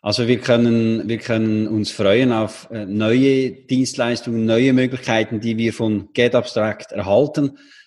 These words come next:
Wenn ihr jetzt, äh, auf den Geschmack gekommen seid, euch wirklich komprimiertes Wissen anzueignen, wenn ihr schon immer vorhattet, ihr euch über gewisse Themen zu informieren, gewisse Bücher zu lesen, aber euch vermeintlich die Zeit gefehlt hat,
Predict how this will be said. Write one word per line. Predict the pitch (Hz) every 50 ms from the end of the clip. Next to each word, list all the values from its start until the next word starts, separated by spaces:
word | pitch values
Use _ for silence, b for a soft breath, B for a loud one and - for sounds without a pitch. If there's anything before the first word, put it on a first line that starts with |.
| B B -
Wenn | 120 120 120
ihr | 127 135 156
jetzt, | 147 151 135 - - - -
äh, | 110 110 110
auf | 101 71 82 104 113 104 - -
den | 117 107 104
Geschmack | 98 110 - 117 110 123 - -
gekommen | 139 120 - 127 127 127 123
seid, | 113 117 104 101 98 95 -
euch | - 104 104 104 110
wirklich | 127 123 - - - 104 -
komprimiertes | - - 127 131 147 147 - 131 123 123 127 127 127 123 - -
Wissen | 120 131 - - - - 123 113 110
anzueignen, | - 95 110 143 147 - 151 135 123 127 127 117 131 123 120 107
wenn | 110 113 117 113
ihr | 113 110 107 - b b b b b b
schon | - - 127 131
immer | - 135 170 208 214 170
vorhattet, | - 160 160 151 131 131 131 127 131 127 101
ihr | 120 127 123
euch | 123 117 -
über | - 131 113 117 120 107 101
gewisse | - 123 120 117 - - 107
Themen | - - 131 131 151 160 160 156 147 143 135 - B B B B
zu | B - 143
informieren, | 143 147 139 143 131 127 131 135 135 127 117
gewisse | 113 127 131 143 135 - 135 113 -
Bücher | - 160 220 220 - 175 151
zu | - - 165
lesen, | 165 165 160 151 - -
aber | 123 127 123 127 123 123
euch | 120
vermeintlich | - - 123 117 113 110 113 127 139 139 - - -
die | - -
Zeit | - 123 117 123 120 -
gefehlt | - 117 - - 131 160 170 160 - 160
hat, | 160 165 160 -